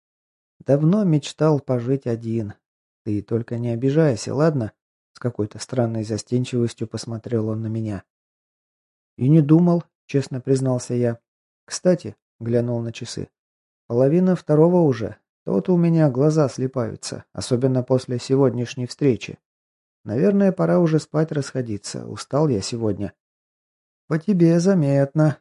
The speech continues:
засмеялся Вано. На этом наши ночные посиделки и закончились.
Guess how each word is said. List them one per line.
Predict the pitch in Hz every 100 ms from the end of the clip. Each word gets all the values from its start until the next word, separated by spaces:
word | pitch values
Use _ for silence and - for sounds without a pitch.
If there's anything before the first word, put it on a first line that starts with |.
| _
засмеялся | 120 120 - 123 123 120 - 123
Вано. | 127 123 120 _ _ _ _ _ -
На | 104 113
этом | 175 208 180
наши | 143 139 143
ночные | 131 127 123 123
посиделки | 117 113 - 113 120 117 117
и |
закончились. | 107 107 - 131 - 117 107